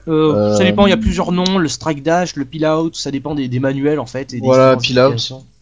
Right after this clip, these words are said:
Speaker 2: Mais là, je crois pas qu'il y ait de Peel Out dans, dans, dans tout, dans, dans n'importe quel opus. Enfin, dans tous les opus huit bits, je crois qu'il y a pas de Peel Out. C'est,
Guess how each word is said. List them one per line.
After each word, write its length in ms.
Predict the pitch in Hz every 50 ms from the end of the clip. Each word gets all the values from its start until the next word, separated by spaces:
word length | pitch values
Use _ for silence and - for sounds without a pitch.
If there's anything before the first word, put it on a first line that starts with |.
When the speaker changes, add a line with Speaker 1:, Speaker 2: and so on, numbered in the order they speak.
| -
Speaker 2:
Mais 280 | 127 127 127 127 131 127
là, 160 | 127 135 139
je 80 | - -
crois 120 | - 147
pas 120 | 127 156 151
qu'il 160 | - 151 139
y 20 |
ait 40 | 120
de 60 | -
Peel 140 | - 139 139
Out 180 | 139 139 139 127
dans, 360 | 123 120 120 120 120 120 117
dans, 340 | 117 117 117 117 113 110 113
dans 200 | 117 117 120 117
tout, 380 | - - 127 127 120 120 117 113
dans, 240 | 113 113 110 113 113
dans 480 | 117 117 - - 113 120 123 120 120
n'importe 340 | 120 117 113 123 117 - -
quel 140 | 135 123 120
opus. 680 | 120 117 117 113 117 117 117 - - - 113 - - -
Enfin, 160 | - - 110 107
dans 100 | 110 107
tous 140 | - -
les 120 | 131 131 127
opus 340 | 131 117 - 139 131 - 131
huit 180 | 123 123 120
bits, 120 | 123 147 156
je 80 | - -
crois 100 | 131 117
qu'il 120 | - 107
y 40 | 110
a 20 |
pas 120 | 120 117 117
de 280 | 120 113 113 113 107 -
Peel 160 | - 117 113
Out. 180 | 110 113 117 -
C'est, 320 | - - 120 113 110 -